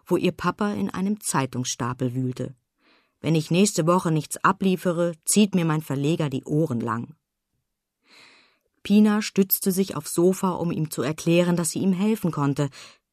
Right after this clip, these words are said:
aber dazu kam sie nicht. Denn Papa bekam von den staubigen Zeitungen einen Niesanfall, prustete: „Raus, bevor ich sterbe“, und rannte aus dem Zimmer. Dass Papa ein rasender Übertreiber war,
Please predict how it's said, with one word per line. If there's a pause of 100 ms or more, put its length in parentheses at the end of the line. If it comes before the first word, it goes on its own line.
aber
dazu
kam
sie
nicht. (720)
Denn
Papa
bekam
von
den
staubigen
Zeitungen
einen
Niesanfall, (160)
prustete: (520)
„Raus,
bevor
ich
sterbe“, (480)
und
rannte
aus
dem
Zimmer. (1300)
Dass
Papa
ein
rasender
Übertreiber
war,